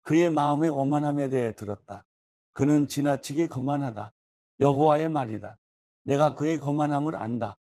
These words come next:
그것은 헛된 것이다. 그의 자랑은 아무것도 성취하지 못한다. 그러므로 내가 모압을 두고 울부짖을 것이다. 모압의 모든 사람들을 두고 소리칠 것이다.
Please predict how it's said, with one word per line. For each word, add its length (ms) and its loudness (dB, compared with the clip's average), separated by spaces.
그것은 420 0
헛된 360 -2
것이다. 500 -6
그의 260 4
자랑은 400 2
아무것도 500 -2
성취하지 580 -8
못한다. 600 -10
그러므로 460 0
내가 260 2
모압을 460 0
두고 400 -6
울부짖을 640 -4
것이다. 500 -14
모압의 420 4
모든 340 2
사람들을 640 -2
두고 240 2
소리칠 540 -8
것이다. 440 -14